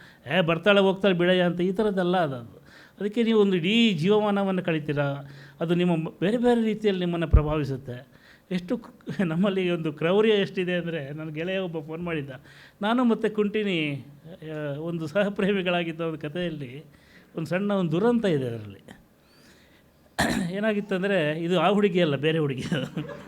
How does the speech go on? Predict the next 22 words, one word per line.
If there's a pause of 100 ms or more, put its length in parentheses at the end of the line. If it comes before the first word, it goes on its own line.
(1700)
ಏನಾಗಿತ್ತಂದರೆ,
ಅವಳನ್ನು
ಪ್ರೀತಿಸಬೇಕು
ಅಂತೇಳಿ (640)
ಅಂದ್ಕೊಂಡ್ವಿ.
ಆಮೇಲೆ (460)
ಅಂದ್ಕೊಂಡಿದ್ದು
ಅಷ್ಟೇ,
ಅದು
ಎಲ್ಲ
ಕನಸುಗಳೇ. (840)
So, (260)
ಆಗ್ಲಿಲ್ಲ
ಅದು.
ಅದಾಗಿ
ಅವ್ರಿಗೆ
ಬೇರೆ
ಮದುವೆ
ಆಗಿ
ಹೋಯ್ತು,
ಎಲ್ಲ
ಸಿಕ್ಲಿಲ್ಲ.